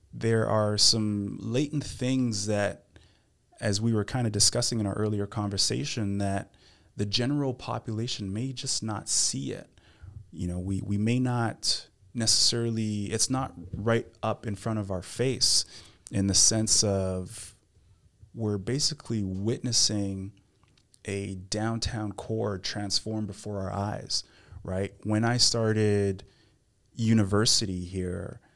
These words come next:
there was no such thing as the ICE District. There was no Stantec Tower. There was no City of Edmonton Tower, City of Edmonton Tower. There was no J W Marriott.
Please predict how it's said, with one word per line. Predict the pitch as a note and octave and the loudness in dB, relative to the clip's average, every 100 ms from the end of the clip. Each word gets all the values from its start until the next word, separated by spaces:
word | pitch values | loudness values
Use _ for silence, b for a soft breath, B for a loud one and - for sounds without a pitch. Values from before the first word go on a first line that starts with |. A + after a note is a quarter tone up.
| b _ _ _ - | b _ _ _ -4
there | A2 A#2 | -2 0
was | A#2 G#2+ | 0 0
no | A2+ A#2 | 0 0
such | - A2 - | 0 0 0
thing | G2+ G2 | 2 2
as | F#2 F#2 | 0 -2
the | F2+ | -2
ICE | F#2+ - | -2 -4
District. | - - - G2+ - | -6 -8 -6 -8 -6
There | G2 | -4
was | F#2+ G2 | -2 0
no | G#2+ | 0
Stantec | G#2 - F#2 G2 - F#2+ - | 2 2 0 -4 -4 -6 -6
Tower. | - G2 F2+ F2+ | -8 -6 -6 -6
There | F#2+ F#2+ | -6 -4
was | F#2+ F#2+ | -2 0
no | G2+ G2+ G2+ G2 G2 B B B B B B _ | 0 0 0 0 -2 B B B B B B _
City | - C3+ A#2 | 6 8 8
of | G#2 | 4
Edmonton | G#2 G#2 | 2 2
Tower, | G#2 - F#2 F2+ G2+ | 0 -4 -6 -6 -2
City | - G#2 F#2+ | -2 0 0
of | |
Edmonton | G2 G#2 - G2 | 2 2 0 -4
Tower. | - F2+ F#2 | -4 -2 -2
There | F#2+ | 0
was | F#2+ F#2+ | 0 2
no | G#2 | 2
J | F#2+ G2+ G2 | 2 2 2
W | G2+ F#2+ F#2 | 2 0 -2
Marriott. | F2+ F#2 G#2+ A2+ G2+ - - | -2 -2 -2 -2 -4 -4 -8